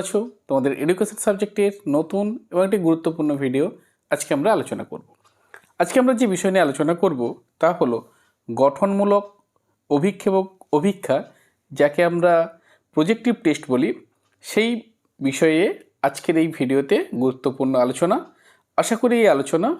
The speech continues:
তোমাদের উপকারে আসবে, কারণ সামনে তোমাদের যে পরীক্ষা রয়েছে সেই পরীক্ষার জন্য এই ধরনের বিষয়বস্তুর ভিডিও তোমাদের যথেষ্ট প্রস্তুতিতে সাহায্য করবে। তো সেই উদ্দেশ্য নিয়েই এই ভিডিওগুলি বানানো এবং এই বিষয়বস্তুর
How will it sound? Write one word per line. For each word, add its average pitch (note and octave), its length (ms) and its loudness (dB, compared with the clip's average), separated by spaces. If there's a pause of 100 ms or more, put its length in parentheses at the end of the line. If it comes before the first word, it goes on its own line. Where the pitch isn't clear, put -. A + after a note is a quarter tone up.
(240)
তোমাদের C3 360 0
উপকারে D3 320 2 (100)
আসবে, D3+ 220 -6 (460)
কারণ C3+ 180 0 (100)
সামনে C#3 280 0 (280)
তোমাদের A2+ 300 -2
যে B2 140 0
পরীক্ষা C#3+ 280 -2
রয়েছে F3 300 0 (400)
সেই A3 220 0
পরীক্ষার D3 320 0
জন্য C#3 260 -2 (560)
এই E3+ 120 2
ধরনের F3+ 280 0 (100)
বিষয়বস্তুর C3 640 -4
ভিডিও B2+ 260 -2 (300)
তোমাদের A#2 300 0 (500)
যথেষ্ট - 420 0 (400)
প্রস্তুতিতে C3 460 -2
সাহায্য G#2 440 -6
করবে। - 220 -8 (400)
তো A#3 80 2
সেই A#3 220 2
উদ্দেশ্য F#3+ 380 0
নিয়েই F#3 300 0 (160)
এই E3+ 60 0
ভিডিওগুলি D3+ 460 0
বানানো D3+ 340 2 (520)
এবং C4 320 0 (480)
এই G#3+ 200 4
বিষয়বস্তুর A3 640 -2